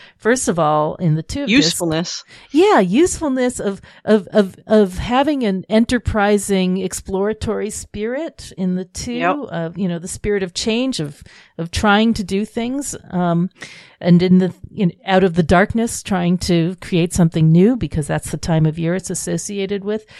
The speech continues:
Speaker 1: And then in the three, actually, the sort of engines of industry starting to work with other people to build things. And then in the four, you're,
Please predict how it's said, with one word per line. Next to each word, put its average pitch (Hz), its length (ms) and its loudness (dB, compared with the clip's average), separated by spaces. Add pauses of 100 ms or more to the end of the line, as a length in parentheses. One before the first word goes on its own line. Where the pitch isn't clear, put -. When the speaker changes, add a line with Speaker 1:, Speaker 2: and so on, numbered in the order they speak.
(200)
Speaker 1:
And 180 160 4
then 170 140 8
in 160 100 6
the 156 80 0
three, 214 600 -4
actually, 160 640 -4
the 160 220 -8
sort 160 240 -2
of 151 100 -8
engines 185 480 4
of 160 160 -6 (240)
industry 220 640 -4
starting 175 380 -6
to 165 80 -4
work 170 220 -8
with 165 160 -6
other 160 220 -4
people - 320 -8
to - 160 -10
build 190 380 -4
things. 262 280 -8
And 233 140 -2
then 254 180 0
in 247 140 0
the 247 80 0
four, 302 320 2
you're, 196 300 2